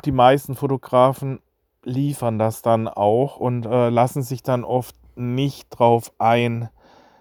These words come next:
auf Anpassungen in Form von, äh, Presets oder so, dass, äh, wenn ein Fotograf eben bes-, eine besondere,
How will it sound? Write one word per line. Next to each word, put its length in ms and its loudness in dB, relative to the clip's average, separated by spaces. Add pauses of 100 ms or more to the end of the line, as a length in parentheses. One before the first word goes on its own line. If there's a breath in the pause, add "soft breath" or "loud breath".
(260 soft breath)
auf 280 -4
Anpassungen 840 -2
in 140 -6
Form 320 2
von, 340 -4 (840)
äh, 240 -4
Presets 680 -4
oder 220 -2
so, 380 2
dass, 280 -6
äh, 200 -6
wenn 180 -2
ein 300 0
Fotograf 880 0
eben 400 -4
bes-, 240 -8
eine 320 -6
besondere, 1300 -2